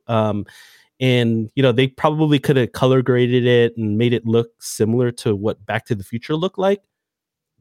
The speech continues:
But they could have also maybe taken a, a, a more ambitious leap and maybe thought about shooting the film in black and white.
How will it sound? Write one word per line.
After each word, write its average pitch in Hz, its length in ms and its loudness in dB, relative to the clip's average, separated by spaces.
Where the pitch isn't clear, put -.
But 151 500 2
they 131 160 -2
could 160 220 -2
have 120 240 0
also 117 800 -2
maybe 131 360 0
taken 143 440 0
a, 123 220 0
a, 120 220 0
a 120 60 -2
more 120 380 2
ambitious 117 680 -2
leap 120 320 -2
and 110 400 0
maybe 123 380 -2
thought 117 240 2
about 135 380 2
shooting 139 340 0
the 131 60 -2
film 139 260 0
in 113 80 0
black 117 440 -6
and 123 200 0
white. 147 680 -2